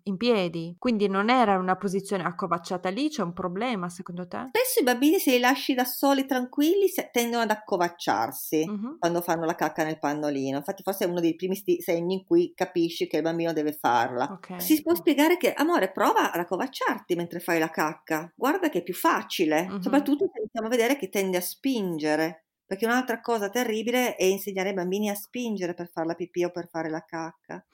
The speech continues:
Speaker 1: E perché è un
Speaker 2: E quindi
Speaker 1: problema?
Speaker 2: è un problema perché per, eh, fare sia la pipì che la cacca,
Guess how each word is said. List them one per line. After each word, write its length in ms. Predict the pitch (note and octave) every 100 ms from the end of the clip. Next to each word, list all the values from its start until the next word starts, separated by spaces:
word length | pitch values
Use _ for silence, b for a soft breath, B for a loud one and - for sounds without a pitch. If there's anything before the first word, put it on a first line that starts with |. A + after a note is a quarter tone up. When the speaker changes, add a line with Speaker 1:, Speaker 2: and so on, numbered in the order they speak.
| B
Speaker 1:
E 120 | - A3
perché 300 | C4+ - F#4+
è 40 |
un 60 | D#4
Speaker 2:
E 20 |
quindi 340 | G#3+ F#3 G3
Speaker 1:
problema? 360 | G3+ B3+ C#4 C#4+
Speaker 2:
è 100 | -
un 100 | A3
problema 460 | A3+ D4 D4+ F4 G#4
perché 560 | F#4 G#3 G3 E3 - -
per, 200 | A3+ A3+
eh, 560 | G3 - - D#3+ D#3+ E3
fare 240 | F#3 D#3+
sia 180 | - F#3+
la 100 | E3
pipì 300 | F3 F#3 E3+
che 100 | -
la 120 | F#3+
cacca, 760 | G#3 D#3+ E3 - - G3+ F3